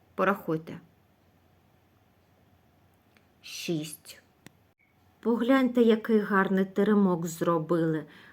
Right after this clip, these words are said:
Новенький для всіх тваринок.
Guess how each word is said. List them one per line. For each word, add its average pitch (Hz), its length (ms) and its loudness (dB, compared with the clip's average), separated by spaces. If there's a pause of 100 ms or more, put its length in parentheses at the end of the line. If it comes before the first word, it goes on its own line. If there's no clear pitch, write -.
(100)
Новенький 175 1120 0 (600)
для 214 360 0 (260)
всіх - 400 4
тваринок. 170 880 -4